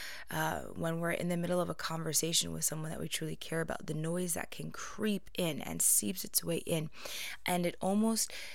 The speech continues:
it almost takes us out of the experience. It takes us out of presence. It lowers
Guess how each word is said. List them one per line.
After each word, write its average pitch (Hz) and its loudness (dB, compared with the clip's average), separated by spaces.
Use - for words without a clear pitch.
it - 4
almost 220 4
takes - 4
us - 4
out 175 4
of 175 -6
the 170 0
experience. 165 0
It - -4
takes - 2
us 185 4
out 165 0
of 156 -8
presence. 196 4
It - -4
lowers 175 0